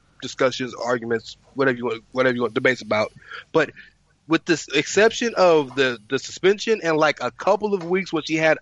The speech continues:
other prior engagements, she's there every week. So she put on for the W W E for real. Like, this ain't some shit that she's doing just because I'm bored and I wanna make a paycheck.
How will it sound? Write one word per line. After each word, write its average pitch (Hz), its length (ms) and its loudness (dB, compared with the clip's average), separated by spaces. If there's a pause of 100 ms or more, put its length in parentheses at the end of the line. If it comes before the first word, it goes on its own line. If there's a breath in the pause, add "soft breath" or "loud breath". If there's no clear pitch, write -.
other 160 460 -2 (500 soft breath)
prior 170 280 4
engagements, 143 520 -2 (200 loud breath)
she's 240 560 0 (200)
there 190 420 4 (220)
every 143 460 0 (180)
week. 196 520 -2 (1500)
So 190 220 0
she 262 340 0
put 233 320 2
on 214 360 2
for 170 100 -8
the 151 80 -4
W 151 320 2
W 147 240 0
E 151 80 -2
for - 200 -8
real. 110 600 -2 (320 loud breath)
Like, 151 140 2
this 226 160 2
ain't 262 160 2
some 214 120 -8
shit 214 200 -4
that 185 120 2
she's 190 220 -6
doing 160 320 2
just 151 180 0
because 147 460 2 (100)
I'm 139 180 0
bored 117 500 0 (340 loud breath)
and 135 80 2
I - 20 4
wanna 135 140 2
make 110 140 -4
a 95 40 -14
paycheck. - 600 -2